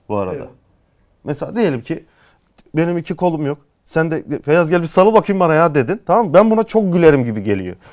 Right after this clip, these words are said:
Speaker 1: Yaşamadan bilemezsin. Belki o an, "Senin." diyeceğim belki. <laughs> Ama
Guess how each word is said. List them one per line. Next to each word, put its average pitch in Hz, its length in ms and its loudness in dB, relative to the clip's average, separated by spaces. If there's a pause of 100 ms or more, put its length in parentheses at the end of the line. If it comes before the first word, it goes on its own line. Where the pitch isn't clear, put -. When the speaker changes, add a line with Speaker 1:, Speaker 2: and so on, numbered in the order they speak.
(120)
Speaker 1:
Yaşamadan 170 560 2
bilemezsin. 160 420 -2
Belki 139 200 0
o 139 160 2
an, 110 60 -8 (920)
"Senin." 160 220 -2
diyeceğim 123 260 2
belki. 104 220 0 (300)
<laughs> 220 280 -6
Ama 202 320 6